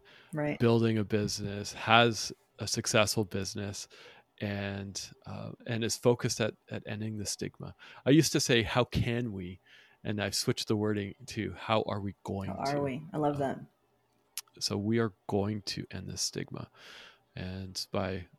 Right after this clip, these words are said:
Speaker 2: by uniting our voices, that's what we're gonna do. So, uh, where can people find you? If people resonate with your story or people are curious about your work, the work that you do,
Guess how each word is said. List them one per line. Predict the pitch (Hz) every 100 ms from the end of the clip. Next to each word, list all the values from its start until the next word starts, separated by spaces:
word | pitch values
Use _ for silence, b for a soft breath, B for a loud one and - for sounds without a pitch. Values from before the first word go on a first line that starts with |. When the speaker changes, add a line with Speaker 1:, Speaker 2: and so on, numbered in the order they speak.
| _ -
Speaker 2:
by | 110
uniting | 104 101 104 117
our | 113
voices, | 107 131 - -
that's | - -
what | -
we're | 110
gonna | 104 101 101
do. | - - - _ -
So, | - 92 B B B B B -
uh, |
where | 110 143 185
can | - 240
people | 190 160
find | - 107
you? | 101 -
If | -
people | 147 170 151 -
resonate | - 107 120 127 123 120
with | 117
your | 117
story | - 107 107
or | 104
people | - - 113
are | -
curious | - 123 117 -
about | 113 113 -
your | 110
work, | 101 113 110 - -
the | 107
work | 110 -
that | 120
you | 113 110
do, | 104 101 104